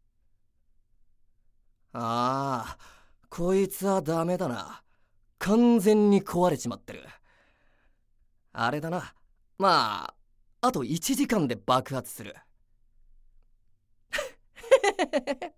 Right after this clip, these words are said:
こんな世界、全部壊れちゃえ。全部、全部。<laughs> まあ、慌てんなよ。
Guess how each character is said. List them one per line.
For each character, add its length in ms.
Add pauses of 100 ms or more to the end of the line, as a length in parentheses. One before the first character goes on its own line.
(1000)
こ 200
ん 120
な 160
世 160
界、 380 (380)
全 360
部 100
壊 500
れ 100
ち 80
ゃ 140
え。 140 (680)
全 140 (180)
部、 60 (480)
全 120 (4000)
部。 60
<laughs> 0
ま 460
あ、 220
慌 100
て 100
ん 40
な 80
よ。 240